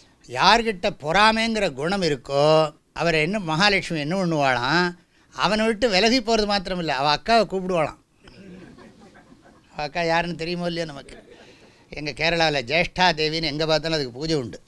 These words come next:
வராம இருக்கிறதுக்காக. ஆமா, கேரளா கோயில்ல எல்லாம் போய் பார்த்தா தெரியும், ஜேஷ்டா தேவின்னு ஒரு கோயில் இருக்கும். அது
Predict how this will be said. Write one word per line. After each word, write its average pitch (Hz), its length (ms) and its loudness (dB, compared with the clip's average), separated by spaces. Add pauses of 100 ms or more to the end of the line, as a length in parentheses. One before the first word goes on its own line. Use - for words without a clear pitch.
(380)
வராம 190 340 4
இருக்கிறதுக்காக. 143 460 -6 (3000)
ஆமா, 101 160 -14 (320)
கேரளா 170 300 4 (100)
கோயில்ல 165 300 -2
எல்லாம் 165 180 -4
போய் 151 140 -6
பார்த்தா 151 240 -4
தெரியும், 123 240 -8
ஜேஷ்டா 160 360 -2 (140)
தேவின்னு 135 380 -6
ஒரு 107 60 -12 (100)
கோயில் 123 260 -6
இருக்கும். 107 260 -20 (120)
அது 147 120 -4